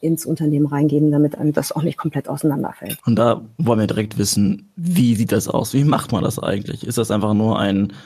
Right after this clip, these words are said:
Speaker 2: bei Slack schreiben, "Gut gemacht, schön, dass du dabei bist", <laughs> oder kann man da mehr machen, um diesen Zusammenhalt zu fördern?
Speaker 1: Ja, also, ähm, bei Slack schreiben hast du super gemacht, ist ja auch schon mal toll, ne? Das ist ja, ähm, <laughs> also nein, das ist,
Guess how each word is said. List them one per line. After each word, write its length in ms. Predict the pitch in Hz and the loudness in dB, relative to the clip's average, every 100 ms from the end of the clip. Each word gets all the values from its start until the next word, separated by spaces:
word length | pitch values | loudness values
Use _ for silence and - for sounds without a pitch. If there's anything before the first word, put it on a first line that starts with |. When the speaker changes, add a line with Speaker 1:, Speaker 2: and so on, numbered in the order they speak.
| - | -4
Speaker 2:
bei 140 | 110 | -4
Slack 460 | 107 113 107 110 - | -2 0 0 0 -2
schreiben, 500 | - 101 101 117 117 | 0 0 2 0 0
"Gut 160 | 135 | -2
gemacht, 460 | 131 117 120 - - | 0 2 2 0 -4
schön, 140 | 127 | -2
dass 120 | 113 - | -2 -2
du 60 | |
dabei 260 | 107 101 113 | -4 0 0
bist", 320 | 160 160 110 | 0 -2 0
<laughs> 20 | |
oder 140 | 170 120 | 0 0
kann 180 | - | -2
man 140 | 123 113 | 0 2
da 220 | 110 110 - - - | 2 0 -10 -20 -2
mehr 260 | 110 110 | 0 2
machen, 320 | 104 95 - 101 | 2 0 -2 -2
um 100 | 104 | -2
diesen 260 | - 101 | -2 -4
Zusammenhalt 540 | - 104 101 117 - - | -2 -2 0 0 -4 -6
zu 100 | 104 | -8
fördern? 600 | - - 82 87 - 120 _ - - - - | -6 -4 -2 -4 -6 -10 _ -20 -18 -16 0
Speaker 1:
Ja, 300 | 233 208 233 - - - | 2 2 0 -6 -20 -4
also, 260 | - 240 262 202 | 0 4 2 2
ähm, 360 | 226 240 233 233 | 2 4 2 2
bei 140 | 233 | 0
Slack 220 | 226 240 247 | 2 0 0
schreiben 260 | - 226 | 0 0
hast 140 | 214 220 | 0 -4
du 40 | |
super 260 | 214 233 208 | -4 -2 0
gemacht, 240 | 208 196 | -2 -2
ist 120 | 165 | -6
ja 80 | - | -6
auch 40 | |
schon 120 | - 160 | -6 -8
mal 120 | 151 | -8
toll, 280 | - 156 170 | -6 -4 -4
ne? 120 | 233 | -4
Das 180 | 196 180 | -6 -10
ist 180 | 190 | -6
ja, 320 | 190 185 180 - | -2 0 0 -2
ähm, 240 | 180 185 | 0 0
<laughs> 2000 | 208 165 202 190 214 214 220 214 214 214 214 - 220 214 220 - 359 403 - 330 - | 0 0 0 0 -2 0 0 2 0 -2 -6 -4 -8 -2 -4 -2 0 2 4 2 2
also 280 | 214 214 240 | 2 4 4
nein, 200 | 226 254 | 4 4
das 220 | 233 | 4
ist, 80 | 240 | 2